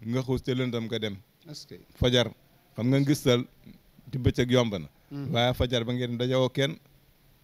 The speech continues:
Speaker 2: Est-ce que
Speaker 1: nga dem julli ji. Yor, yor waa ndànk dugg sa biir kër.
Speaker 2: Lay wax ma dëgg.
Speaker 1: Loolu jikko jooju ku mu nekk
Speaker 2: Hmm.
Speaker 1: si yow,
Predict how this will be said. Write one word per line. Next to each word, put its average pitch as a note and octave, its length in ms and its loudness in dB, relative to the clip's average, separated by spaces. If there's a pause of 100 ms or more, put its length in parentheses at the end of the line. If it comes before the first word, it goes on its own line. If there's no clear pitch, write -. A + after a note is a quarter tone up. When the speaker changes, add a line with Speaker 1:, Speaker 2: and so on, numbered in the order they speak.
Speaker 2:
Est-ce - 200 -14
que G2+ 100 -14
Speaker 1:
nga G#2 140 2
dem G#2+ 180 2
julli G#2+ 240 2
ji. F2+ 140 -12 (240)
Yor, A2+ 340 4
yor A#2 240 2
waa G#2+ 140 4
ndànk C3 320 0
dugg A2 120 -4
sa A#2 120 -4
biir F#2+ 160 -4
kër. D#2 200 -10
Speaker 2:
Lay G#2 120 -14
wax F#2+ 120 -18
ma F2+ 100 -20
dëgg. - 340 -8
Speaker 1:
Loolu C3+ 280 6
jikko D3 240 2
jooju B2+ 220 6
ku - 80 2
mu C#3+ 80 4
nekk C#3+ 140 2
Speaker 2:
Hmm. B2 80 -8
Speaker 1:
si C3 140 -4
yow, G2 200 2